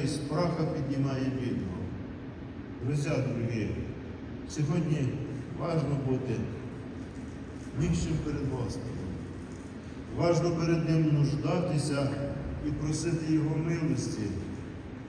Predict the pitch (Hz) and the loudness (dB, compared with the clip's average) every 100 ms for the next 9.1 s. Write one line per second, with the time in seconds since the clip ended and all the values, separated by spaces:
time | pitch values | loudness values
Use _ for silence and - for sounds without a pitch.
0 | - - - - - - - - - - | -10 -10 -10 -10 -10 -10 -12 -12 -12 -12
1 | - - - - - 139 143 147 147 120 | -10 -10 -10 -10 -6 2 4 4 4 4
2 | - - 127 - - - 131 127 117 - | 2 -2 -4 -6 -8 -6 -2 0 2 0
3 | - 135 165 170 160 147 139 135 131 113 | -2 -2 -2 -2 -2 0 0 0 0 0
4 | 110 107 - 101 - - - - - - | 0 -2 -2 -4 -4 -4 -6 -6 -8 -8
5 | - - - - - - - 101 101 - | -10 -10 -10 -10 -10 -10 -6 -4 -2 -2
6 | - - - - - - - - - 107 | -2 -6 -8 -8 -10 -10 -10 -10 -6 -4
7 | 113 110 107 110 107 98 87 90 - - | -2 -4 -4 -4 -4 -4 -4 -4 -8 -8
8 | - 147 131 123 123 120 135 120 131 117 | -10 -6 -2 0 0 2 2 2 2 -2
9 | - | -4